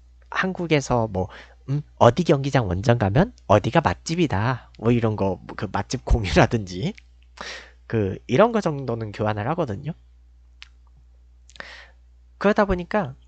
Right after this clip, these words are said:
지금 이제 구단 입장에서 외국인 선수들한테 이제 캠프가 끝나는 시점에 면담을 해요. 면담을 해서 선택권을 줘요. 팀하고 같이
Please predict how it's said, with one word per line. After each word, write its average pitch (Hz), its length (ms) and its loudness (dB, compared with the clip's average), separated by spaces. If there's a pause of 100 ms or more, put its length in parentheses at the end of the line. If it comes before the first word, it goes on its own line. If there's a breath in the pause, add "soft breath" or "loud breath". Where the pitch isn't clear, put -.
(340)
지금 165 460 2
이제 139 140 4
구단 156 340 4
입장에서 135 440 0
외국인 131 360 2
선수들한테 113 640 0 (500 loud breath)
이제 110 340 4
캠프가 185 360 4
끝나는 196 340 2
시점에 143 500 0
면담을 117 480 2
해요. 117 320 0 (140)
면담을 117 300 2
해서 139 340 0 (1600 loud breath)
선택권을 185 640 6
줘요. 92 300 -2 (1900)
팀하고 202 540 6
같이 - 540 0